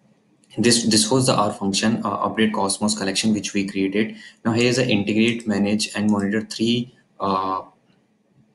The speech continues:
menus, out of which you have to click on this integrate. And on the integrate,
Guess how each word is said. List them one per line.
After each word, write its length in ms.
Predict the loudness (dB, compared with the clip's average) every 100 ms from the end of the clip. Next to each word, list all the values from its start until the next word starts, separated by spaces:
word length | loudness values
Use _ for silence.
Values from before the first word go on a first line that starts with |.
| _ _ _ 0
menus, 640 | 4 4 4 2 -4 -14 _ _ _ -4
out 200 | -2 0
of 160 | 0 0
which 160 | 0
you 80 | 0
have 260 | -2 -4 -2
to 80 | 0
click 220 | 0 2
on 140 | 2
this 180 | 0 0
integrate. 560 | -2 -2 0 0 0 -4 _ _ _ _ _ _ _ _ _ _ _ _ _ _ _ -4
And 240 | -2 0
on 120 | 0
the 100 | 2
integrate, 640 | 2 2 0 2 0 0